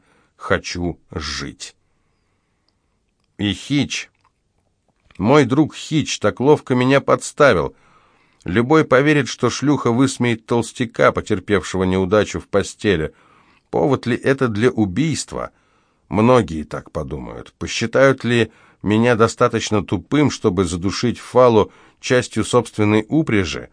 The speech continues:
Да, безусловно. Я посмотрел на жалкий остов человека, которому доверял. Я спас ему жизнь, я называл его другом. "Ты уничтожил мою жизнь", — негромко заметил я.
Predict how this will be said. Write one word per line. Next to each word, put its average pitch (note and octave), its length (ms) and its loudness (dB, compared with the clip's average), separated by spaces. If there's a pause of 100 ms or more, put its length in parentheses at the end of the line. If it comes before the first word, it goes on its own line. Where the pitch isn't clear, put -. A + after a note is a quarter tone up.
(380)
Да, B2+ 420 4
безусловно. E2+ 880 0 (640)
Я G2 280 2
посмотрел G2+ 640 2
на F2+ 220 2
жалкий F#2 580 0
остов F#2 400 -4
человека, F2+ 540 -2
которому F2+ 440 -2
доверял. F2 600 2 (340)
Я F2+ 220 -2
спас - 380 0
ему G#2 200 2
жизнь, E2 440 -2
я E2 220 0
называл F#2 480 2
его G#2 220 2
другом. G#2 560 -2 (840)
"Ты G2 320 -2
уничтожил G2+ 680 0
мою G#2 320 2
жизнь", — D#2 380 -6
негромко C#2+ 460 -12
заметил C#2+ 460 -12
я. A#1+ 260 -16